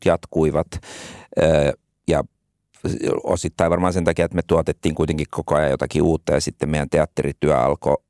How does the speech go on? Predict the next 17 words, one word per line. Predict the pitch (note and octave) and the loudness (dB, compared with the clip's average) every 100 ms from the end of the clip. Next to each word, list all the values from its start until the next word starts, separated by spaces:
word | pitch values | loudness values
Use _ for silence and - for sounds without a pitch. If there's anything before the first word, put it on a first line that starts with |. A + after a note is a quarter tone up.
| - | -6
oli | F2+ E2 | -2 0
jo | D2+ | 0
siinä | - D#2 C#2+ | 0 -2 -2
vaiheessa | C2+ E2+ E2+ - - | -2 -2 -2 -2 -4
aika | - D2+ | -2 0
voimakkaasti | D2 C2+ - D#2 - - | 0 -2 -4 -4 -4 -2
myöskin | D#2 D#2+ - D#2 | -2 0 0 0
läsnä, | E2 - D2+ | 0 -2 -2
niin | D2+ D2 - - - - | -2 -2 -6 -12 -12 -2
se | F#2 D#2+ | 0 0
antoi | E2+ D#2+ D#2 | -2 -2 -2
sitten | D#2+ - - | -4 -8 -4
taas | D2 D2+ | -2 0
uutta | D2 D2 - | -2 -2 -4
puhtia | - D2 - C#2+ D2 | -4 -4 -2 0 0
siihen | D#2 D2+ D2+ | 0 -2 -2
meidän, | C#2+ D2 - C#2 | -2 -2 -4 -4